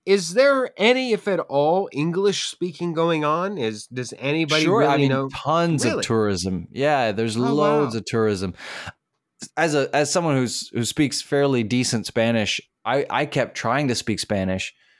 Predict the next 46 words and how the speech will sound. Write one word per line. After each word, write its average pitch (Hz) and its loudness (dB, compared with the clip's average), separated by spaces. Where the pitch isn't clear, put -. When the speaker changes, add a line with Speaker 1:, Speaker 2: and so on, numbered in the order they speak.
Speaker 2:
My 175 0
Spanish 202 0
is 139 -4
very 139 0
good, 131 0
but 113 -2
obviously 131 0
it's 107 -6
not 113 0
perfect, 113 0
and, 101 0
and 101 -2
so 104 0
I 110 0
think 127 0
people 123 0
would 117 0
pick 131 0
up 127 0
on 127 2
the 123 -4
fact 127 -2
that 123 0
I 127 2
wasn't, 127 0
wasn't 123 2
a 110 2
native 120 2
speaker, 135 0
and, 117 2
and 107 0
so 120 0
they'd 110 0
switch - 0
to 113 2
English 123 2
with 143 -2
me, 139 0
and 117 2
I 107 2
would 107 0
get, - 0
I 107 0
would 110 -2
be 120 0
like, 107 0